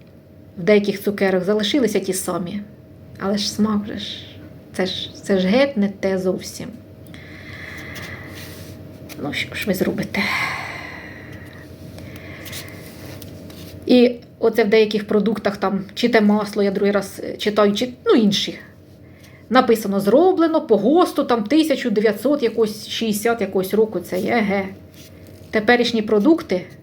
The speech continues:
з написом отим, що по госту. Біля того госту того року і близько не лежали. Ну, що ж ви зробите? Взагалі тепер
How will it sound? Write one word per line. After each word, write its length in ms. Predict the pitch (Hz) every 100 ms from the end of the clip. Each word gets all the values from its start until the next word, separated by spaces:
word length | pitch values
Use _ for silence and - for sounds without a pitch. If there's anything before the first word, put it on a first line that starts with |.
| - - - - - -
з 100 | 196
написом 580 | 202 196 202 185 185 185 - - - - - - -
отим, 420 | - - 185 190 202 - - -
що 160 | - -
по 120 | 190
госту. 400 | 185 196 - - - - - - - -
Біля 240 | 202 226 233
того 280 | 262 233 208
госту 500 | 302 330 - 175 131 - - - - - - - - - - -
того 240 | 202 196
року 360 | 208 190 190 202 - - - - - - - - 220
і 80 |
близько 440 | 202 190 - - 190 - -
не 120 | 208 202
лежали. 460 | 190 170 190 190 185 - - - - - - - - -
Ну, 80 | 208
що 160 | -
ж 60 | 226
ви 80 | 190
зробите? 400 | - 190 - - - - - - - - - - - -
Взагалі 320 | 214 185 202 214
тепер 260 | 190 185